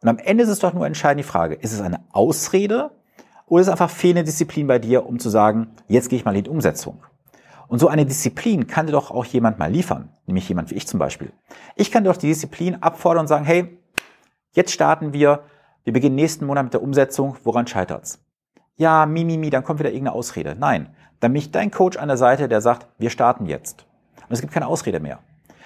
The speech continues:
Und das haben bereits viele, viele Menschen vor dir gemacht, entweder eine eins zu eins Beratung oder durch eine komplette Online-Lösung. Und weißt du was, die Menschen sind alle sehr, sehr glücklich,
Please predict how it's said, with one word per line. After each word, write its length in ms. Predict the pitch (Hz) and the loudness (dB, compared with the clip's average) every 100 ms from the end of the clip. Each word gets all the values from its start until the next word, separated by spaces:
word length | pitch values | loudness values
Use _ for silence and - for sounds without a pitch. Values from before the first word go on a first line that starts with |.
| - | -10
Und 200 | - 113 | -2 2
das 200 | 180 - | 2 2
haben 140 | 143 | 0
bereits 380 | 143 107 98 - | 2 0 -2 -6
viele, 340 | - 202 196 190 | -4 0 2 0
viele 300 | 190 165 143 | -2 -2 -2
Menschen 320 | 127 123 98 | -2 -6 -4
vor 180 | - 165 | -2 0
dir 80 | |
gemacht, 380 | 95 90 117 - - - _ | -2 -2 -2 -2 -12 -20 _
entweder 300 | - 165 160 | 0 2 4
eine 120 | 143 110 | 4 4
eins 200 | 113 - | 0 -2
zu 60 | |
eins 200 | 120 156 | -4 -2
Beratung 580 | - 127 131 - 120 123 - - | 2 4 4 2 -2 -4 -12 -4
oder 60 | 143 | 2
durch 200 | 151 - | 2 2
eine 140 | 123 | -2
komplette 400 | 120 120 147 - | 0 -2 0 0
Online-Lösung. 720 | 135 131 95 87 92 127 165 - _ _ - | 0 0 2 0 2 0 -2 -12 _ _ -4
Und 100 | 110 | 0
weißt 200 | 147 - | 0 2
du 40 | |
was, 120 | 135 | 0
die 120 | - | 2
Menschen 340 | 104 120 - 90 | 2 2 0 -4
sind 180 | 95 - | -4 -4
alle 160 | 101 | -4
sehr, 280 | 85 90 131 | 0 2 4
sehr 120 | 120 | 2
glücklich, 460 | 101 113 - 135 | 0 -2 0 -2